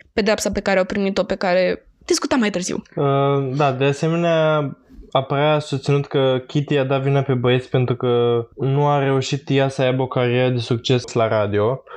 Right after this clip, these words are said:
Speaker 2: Au spus chiar că ea a amenințat că îi va otrăvi pe băieți la un moment dat, deci le era frică de ea. Și au spus că Kitty îi făcea lui Eric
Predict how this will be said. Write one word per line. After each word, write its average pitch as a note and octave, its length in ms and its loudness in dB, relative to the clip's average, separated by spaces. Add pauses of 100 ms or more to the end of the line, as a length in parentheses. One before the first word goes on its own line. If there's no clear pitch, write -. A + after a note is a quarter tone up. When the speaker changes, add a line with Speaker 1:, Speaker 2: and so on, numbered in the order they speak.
(140)
Speaker 2:
Au D#3 140 2
spus F3+ 300 -2
chiar F3+ 200 0
că F3 120 -4
ea E3 160 2
a E3+ 60 2
amenințat D#3+ 440 0
că F3+ 80 0
îi D#3+ 60 2
va C#3+ 120 0
otrăvi C#3 400 0
pe D#3 100 -2
băieți B2+ 340 0
la C3+ 60 0
un B2 180 2
moment A#2+ 220 0
dat, G2+ 500 -2
deci C3 340 0
le C3 100 0
era C3 220 2
frică C#3 300 -2
de A#2 120 0
ea. G#2+ 400 0 (160)
Și - 240 -2
au F#3 140 2
spus F3+ 260 -4
că F3+ 120 2
Kitty F3 380 -2 (140)
îi C#3 120 0
făcea D3 280 0
lui E3 260 2
Eric D3 440 0